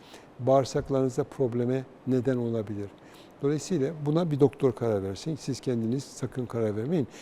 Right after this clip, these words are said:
Karar veren doktor da size nedenini açıklasın. "Bunu her gün yutacaksın." falan diyorsa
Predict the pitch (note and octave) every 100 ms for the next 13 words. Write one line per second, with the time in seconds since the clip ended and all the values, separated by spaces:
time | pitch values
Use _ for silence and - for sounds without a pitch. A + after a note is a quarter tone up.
0 | - - C#3 E3 F3+ A#2 A#2 - D#3+ C#3+
1 | A#2 F#3 - - - - C3+ D3 C#3 C3
2 | C3 C#3+ - - - - A2 B2 C3+ B2+
3 | A#2+ A#2+ - C3 - A2+ - B2 G#2 -
4 | - - B2+ B2+ - E3+